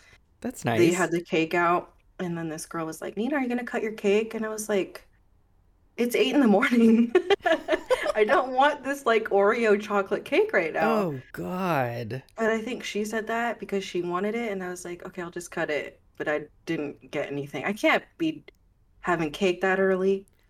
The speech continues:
Speaker 1: Candy for breakfast?
Speaker 2: Yeah.
Speaker 1: <laughs>
Speaker 2: I'm not really a cake person either.
Speaker 1: Yeah, me either.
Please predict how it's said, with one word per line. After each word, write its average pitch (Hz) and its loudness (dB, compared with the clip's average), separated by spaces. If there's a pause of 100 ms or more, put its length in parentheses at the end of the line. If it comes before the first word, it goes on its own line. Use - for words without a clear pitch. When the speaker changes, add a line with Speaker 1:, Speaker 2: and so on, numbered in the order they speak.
Speaker 1:
Candy 202 2
for 175 -2
breakfast? - -4 (200)
Speaker 2:
Yeah. 262 0 (680)
Speaker 1:
<laughs> - -16
Speaker 2:
I'm 381 -6 (480)
not 302 4
really 311 4
a 185 4
cake 196 -2
person 269 -4
either. 285 2 (460)
Speaker 1:
Yeah, 131 -4
me 143 -2
either. 117 -6